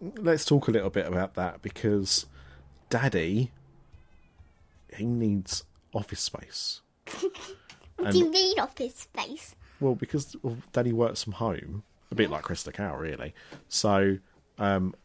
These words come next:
Speaker 1: I need, at the moment, I use, um, a bedroom as a makeshift office, don't I?
Speaker 2: Yes.
Speaker 1: I come up here and work.
Speaker 2: Mm-hmm.
Speaker 1: And we talked about turning a shed in the garden into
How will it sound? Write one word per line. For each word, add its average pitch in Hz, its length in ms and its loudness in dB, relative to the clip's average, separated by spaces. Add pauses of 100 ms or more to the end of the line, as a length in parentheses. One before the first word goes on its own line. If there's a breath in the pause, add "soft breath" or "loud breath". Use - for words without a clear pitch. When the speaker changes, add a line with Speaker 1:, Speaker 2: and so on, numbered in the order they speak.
(220)
Speaker 1:
I 104 500 2 (360)
need, 98 340 -4 (120)
at 113 100 2
the 107 60 2
moment, 107 440 6
I 95 120 0
use, 95 540 0 (600 loud breath)
um, 180 380 -4
a 196 160 -2
bedroom 95 540 -2 (180)
as 104 120 -6
a 98 60 -2
makeshift 95 540 -2
office, - 540 -4
don't 98 180 0
I? 82 140 -4
Speaker 2:
Yes. - 140 -12 (120)
Speaker 1:
I - 20 -14
come - 180 -4
up 90 120 -6
here 95 160 0
and 92 100 0
work. 120 380 0 (120)
Speaker 2:
Mm-hmm. 285 360 -8 (680 loud breath)
Speaker 1:
And 107 440 2 (260 loud breath)
we 120 220 0
talked - 240 -2
about 117 240 2 (100)
turning 113 320 2
a 98 40 0
shed 110 400 2 (260 loud breath)
in 127 100 -2
the 107 80 0
garden 101 520 2
into 92 640 0